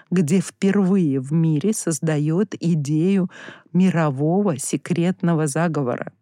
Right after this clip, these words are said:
философов, масонов и баварских иллюминатов. Я думаю, он соединил их просто так. Ну, французская революция без философов невозможна. Масонов можно добавлять везде, они тайное общество.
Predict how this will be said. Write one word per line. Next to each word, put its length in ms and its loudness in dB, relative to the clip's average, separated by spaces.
философов, 800 0
масонов 800 0
и 120 -2
баварских 760 -2
иллюминатов. 800 -2
Я 160 2
думаю, 300 6
он 80 4
соединил 500 2
их 80 -6
просто 360 -2
так. 320 -4
Ну, 260 2
французская 580 0
революция 600 2
без 440 0
философов 680 0
невозможна. 720 0
Масонов 520 2
можно 340 2
добавлять 440 0
везде, 340 2
они 180 2
тайное 400 0
общество. 640 -4